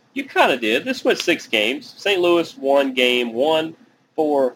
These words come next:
five, and six. They got on a roll towards the end. Minnesota did win games two and three.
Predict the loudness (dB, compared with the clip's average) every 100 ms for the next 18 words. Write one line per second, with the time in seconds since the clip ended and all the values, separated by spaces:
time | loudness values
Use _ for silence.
0 | _ 6 6 6 0 -6 -2 -2 -2 -6
1 | -2 -2 -2 0 0 0 -4 -6 -4 -2
2 | 0 0 -2 -4 -4 -4 -2 -4 -2 -4
3 | -2 -4 -4 -8 -6 -4 -6 -6 -2 -2
4 | -4